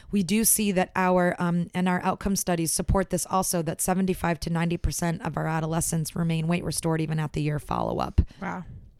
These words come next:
Speaker 1: With adults, um, we see higher recidivism rates. I think some of that is due to, we can attribute to just lack of specialized care,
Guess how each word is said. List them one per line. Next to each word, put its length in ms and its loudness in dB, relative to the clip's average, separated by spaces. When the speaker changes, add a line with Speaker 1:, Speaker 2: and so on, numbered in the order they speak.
Speaker 1:
With 180 6
adults, 600 10
um, 200 4
we 80 4
see 260 2
higher 380 4
recidivism 680 0
rates. 440 -2
I 60 2
think 240 4
some 260 6
of 160 2
that 320 6
is 220 2
due 340 2
to, 200 -4
we 120 0
can 160 -2
attribute 520 0
to 340 4
just 260 -2
lack 260 0
of 80 -6
specialized 680 -2
care, 340 -2